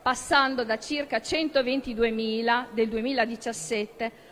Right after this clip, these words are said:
ai ventiduemila del duemiladiciotto, ottantasette per cento in meno.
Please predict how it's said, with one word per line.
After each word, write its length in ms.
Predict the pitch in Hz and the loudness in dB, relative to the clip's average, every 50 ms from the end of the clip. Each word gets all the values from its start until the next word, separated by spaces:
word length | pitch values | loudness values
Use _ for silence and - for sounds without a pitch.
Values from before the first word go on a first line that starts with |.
| - - - - | -20 -12 -4 0
ai 160 | 233 247 247 | 0 2 4
ventiduemila 800 | 294 330 330 330 330 277 240 269 277 277 277 269 269 269 277 262 | 4 2 2 2 0 0 2 2 4 4 2 2 2 2 2 2
del 140 | 262 262 247 | 2 0 0
duemiladiciotto, 1120 | 254 254 254 254 247 254 240 233 247 - - 226 180 175 180 - - - - 180 180 - | 0 0 0 0 0 0 -2 -2 -6 -4 0 0 2 2 0 -4 -6 -6 -4 -4 -4 -4
ottantasette 840 | - 220 - - 285 277 277 - 262 262 - - 277 294 285 285 285 277 | -6 -6 0 2 2 2 2 2 -4 -2 2 2 2 4 2 0 -2 0
per 180 | - 262 254 | 0 -2 -2
cento 340 | - - 233 220 220 226 240 | -2 -4 -4 -4 -4 -4 -6
in 140 | 220 220 214 | -6 -6 -6
meno. 480 | 196 185 175 170 170 180 180 180 185 | -6 -6 -6 -6 -6 -6 -8 -8 -10